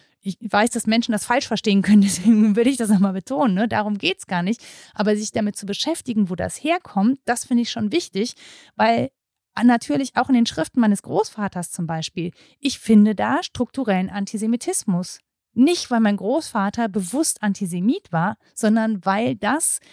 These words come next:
in dem verankert war, woran er geglaubt hat. Zum Beispiel, indem er, äh,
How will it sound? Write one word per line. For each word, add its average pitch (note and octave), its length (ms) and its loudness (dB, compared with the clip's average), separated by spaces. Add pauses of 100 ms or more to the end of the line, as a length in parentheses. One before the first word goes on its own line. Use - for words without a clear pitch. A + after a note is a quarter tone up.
(200)
in A3 140 6
dem C4 200 2
verankert A#3 680 -6
war, B3 400 -2
woran A3+ 240 0
er A#3+ 80 -2
geglaubt C4+ 480 -2
hat. E3+ 100 -6
Zum G3 180 -4
Beispiel, G#3+ 380 -2
indem A3+ 380 0
er, A3+ 240 0 (540)
äh, A3 160 4